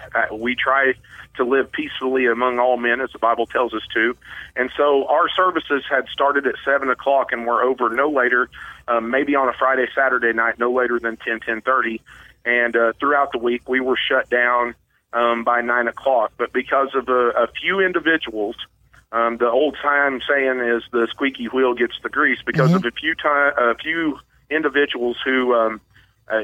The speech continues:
Speaker 1: just me personally, by their fruits you'll know 'em, are not, um, living a Christian life.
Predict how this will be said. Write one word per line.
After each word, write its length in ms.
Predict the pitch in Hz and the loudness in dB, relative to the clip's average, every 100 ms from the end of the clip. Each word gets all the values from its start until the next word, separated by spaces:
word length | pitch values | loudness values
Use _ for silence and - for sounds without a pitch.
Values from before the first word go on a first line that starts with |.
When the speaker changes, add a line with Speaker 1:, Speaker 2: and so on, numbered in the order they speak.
| - | -2
Speaker 1:
just 260 | 139 131 135 | -4 -2 -2
me 140 | 139 | -2
personally, 540 | - 147 143 139 135 | 0 -2 0 -2 0
by 200 | 120 131 127 | 2 0 2
their 120 | 120 | 0
fruits 300 | - 139 - | 0 -2 -2
you'll 100 | 120 | -2
know 220 | 123 127 | 0 2
'em, 140 | 147 135 | 0 0
are 240 | 117 120 | 0 2
not, 320 | 127 135 135 - _ _ - | 2 2 0 -4 _ _ -4
um, 240 | 120 117 | -2 2
living 280 | 127 135 131 | 2 2 0
a 60 | 117 | -2
Christian 420 | - 127 - 120 | -2 -2 -2 -2
life. 320 | 117 123 170 | 0 2 0